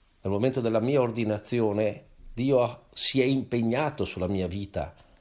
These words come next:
ha detto una parola forte, mi ha chiamato al suo servizio. Ecco, anche dentro le mie debolezze, anche dentro i miei dubbi, devo essere certo che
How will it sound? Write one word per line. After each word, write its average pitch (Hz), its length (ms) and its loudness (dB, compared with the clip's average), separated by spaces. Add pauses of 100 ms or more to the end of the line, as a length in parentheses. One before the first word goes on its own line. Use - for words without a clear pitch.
(300)
ha 107 100 -4
detto 127 240 0
una 117 100 2
parola 120 340 2
forte, 127 920 2 (460)
mi 107 120 2
ha 113 100 2
chiamato 139 640 2
al 104 80 4
suo 107 160 -4
servizio. 95 720 -4 (320)
Ecco, - 600 -8
anche 170 580 0
dentro 143 360 0
le 120 80 0
mie 117 140 0
debolezze, 98 760 -4 (360)
anche 147 300 -2
dentro 147 320 0
i 139 40 2
miei 123 300 2
dubbi, 85 460 -4
devo 120 180 0
essere 131 380 0
certo 117 420 -2
che 107 300 -2